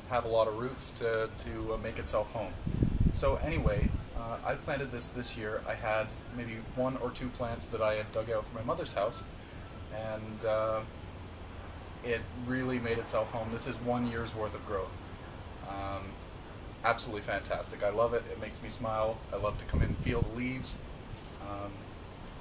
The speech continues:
it really is a nice plant. Uh, it does grow like a weed. Um, it doesn't pop up all over the place. It will if, if a, if a part breaks off and, and goes and, and, uh, has contact with the soil, it will grow.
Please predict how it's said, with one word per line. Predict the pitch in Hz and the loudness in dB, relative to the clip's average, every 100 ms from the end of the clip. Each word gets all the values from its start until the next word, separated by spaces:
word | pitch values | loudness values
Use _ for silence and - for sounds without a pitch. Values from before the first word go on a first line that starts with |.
| - - | -10 -6
it | 104 - | -8 -6
really | 113 107 104 | -6 -4 -2
is | 104 104 - - 107 | -2 -2 -4 -6 -4
a | |
nice | 101 98 | -4 -4
plant. | - 104 95 - - - - - - 101 | -2 -2 -2 -6 -8 -8 -8 -10 -6 -4
Uh, | 98 - | -2 -2
it | 107 - | -2 4
does | 117 113 - | 4 4 -2
grow | 117 113 110 113 - - - - - - - - | 2 4 4 0 -4 -8 -8 -8 -8 -8 -8 4
like | 95 - | 4 4
a | 104 | -2
weed. | 101 101 143 - - - - - | -2 -2 -2 -4 -6 -8 -8 -6
Um, | 101 101 98 98 - - | -4 -2 -4 -6 -8 -6
it | 113 | 2
doesn't | 123 139 131 | 2 2 -4
pop | - 123 117 | 2 2 6
up | 113 110 | 4 6
all | 107 110 | 6 4
over | 107 | -2
the | 107 | -4
place. | - 98 110 - - - - - - | -2 -4 -4 -6 -8 -10 -10 -10 -2
It | 117 117 | -2 2
will | 123 123 127 | 4 6 6
if, | 113 113 - - | 4 0 -2 -2
if | 113 | 6
a, | - - 110 | 8 8 4
if | 107 | 0
a | |
part | 101 - 120 107 | -2 2 2 2
breaks | 117 107 - | -2 -2 2
off | 107 107 104 | 4 4 2
and, | 101 98 - 107 | -4 -4 -6 -4
and | 98 107 | -2 0
goes | 110 110 101 | 0 0 -4
and, | 101 101 - 101 | -6 -8 -6 -6
and, | 98 98 95 | -6 -4 -2
uh, | 98 | 0
has | 110 107 | 0 -2
contact | - 107 110 110 | -2 0 0 0
with | 101 | 0
the | |
soil, | 113 107 | 2 2
it | 120 | 2
will | 135 131 | 0 0
grow. | 110 98 | 0 0